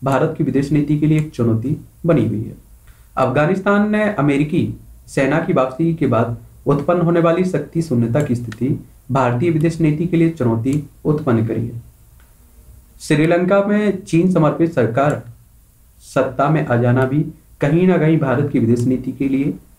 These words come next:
एक चुनौती है, क्योंकि अभी जो चीन में नई सरकार आई हुई है, इसका झुकाव श्रीलंका का चाइना की तरफ ज्यादा देखा जाएगा। आगे की राय क्या हो सकती है इसमें? तो भारत की प्रथम पड़ोस नीति अच्छी है,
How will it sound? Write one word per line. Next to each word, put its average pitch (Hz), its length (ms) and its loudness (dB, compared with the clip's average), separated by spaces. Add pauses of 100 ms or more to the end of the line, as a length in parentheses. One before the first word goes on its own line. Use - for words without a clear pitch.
एक 120 220 2
चुनौती 107 340 -2
है, - 220 -8
क्योंकि 123 220 0
अभी 156 180 2
जो 156 220 2
चीन 147 260 0
में 151 120 4
नई 120 200 2
सरकार 120 380 0
आई 113 160 0
हुई 113 180 -2
है, - 160 -6 (600)
इसका 190 240 0
झुकाव 175 400 2
श्रीलंका 123 560 2 (580)
का 185 340 0 (300)
चाइना 135 360 2
की 160 140 -2
तरफ 151 260 2
ज्यादा 117 480 2 (160)
देखा 160 300 0
जाएगा। - 340 -4 (680)
आगे 196 220 2
की 226 140 2
राय 165 180 2
क्या 190 140 0
हो 190 100 0
सकती 185 260 -2
है 185 60 4
इसमें? 202 260 -2 (1040)
तो 147 80 4
भारत 165 340 2
की 226 80 -2
प्रथम 185 320 2
पड़ोस 185 260 2
नीति 160 340 2
अच्छी - 300 0
है, 160 220 2